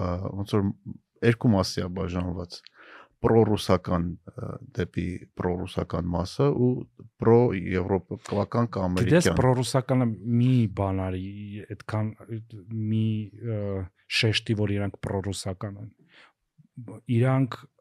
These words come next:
Speaker 2: իրանց լոգիկայի մեջ, ը, Հայաստանի, ը, անվտանգությունը կախված է տվյալ դեպքում ռու-, պրոռուսական լինելու մեջ։
Speaker 1: Հա, ը,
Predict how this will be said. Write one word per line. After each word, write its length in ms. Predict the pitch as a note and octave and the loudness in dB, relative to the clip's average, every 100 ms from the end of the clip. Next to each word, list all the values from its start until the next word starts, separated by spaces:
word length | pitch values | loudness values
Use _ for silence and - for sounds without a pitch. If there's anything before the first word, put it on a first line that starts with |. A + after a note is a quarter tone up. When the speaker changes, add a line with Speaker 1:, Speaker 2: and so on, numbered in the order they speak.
| _ _ _ _ | _ _ _ _
Speaker 2:
իրանց 340 | C3 A#2 A#2+ A2 G#2+ | 0 4 4 2 2
լոգիկայի 720 | G#2 G#2+ G2+ A2 A#2 A2 G#2 | 2 2 2 -2 2 2 4
մեջ, 420 | B2+ G3+ D3+ A2+ - - _ _ _ _ _ _ _ _ _ | 2 2 -2 -2 -6 -10 _ _ _ _ _ _ _ _ _
ը, 120 | A#2+ G#2+ | 0 0
Հայաստանի, 960 | F2+ A2 A2+ A2+ - A#2 A2+ A2+ A2+ G#2+ G#2 G#2 - A#2+ | 2 2 4 2 0 0 4 4 4 4 0 -4 -10 -4
ը, 120 | G#2+ G#2 G#2 G2+ F#2 - _ _ _ _ _ _ _ _ _ _ _ _ _ - | -2 0 0 -2 -4 -8 _ _ _ _ _ _ _ _ _ _ _ _ _ 0
անվտանգությունը 1040 | A#2 G#2+ A2+ A2 G#2+ G#2 G2+ - E3+ F3 A2+ | 4 4 2 0 0 0 -2 0 2 2 -2
կախված 560 | A2+ G#2 - A#2 B2+ | -2 -2 -2 0 0
է 100 | - C3+ | 0 -2
տվյալ 360 | - G#2+ A2+ G#2 | 0 2 4 4
դեպքում 440 | G#2 F#2+ - C#3 | 0 -2 2 2
ռու-, 300 | A2 G#2 A#2+ - | 2 2 0 -4
պրոռուսական 920 | - A2 A2 G#2 - G#2+ - G#2+ A2+ A2+ | 0 2 4 2 0 -2 0 0 0 -2
լինելու 520 | G2 G#2 G#2 G#2 G#2 | 0 2 4 4 2
մեջ։ 280 | G2 F#2+ - - - - | 2 0 -2 -6 -10 -4
Speaker 1:
Հա, 400 | A#2 A#2 F#2 - _ _ | 8 10 10 6 _ _
ը, 120 | - | -8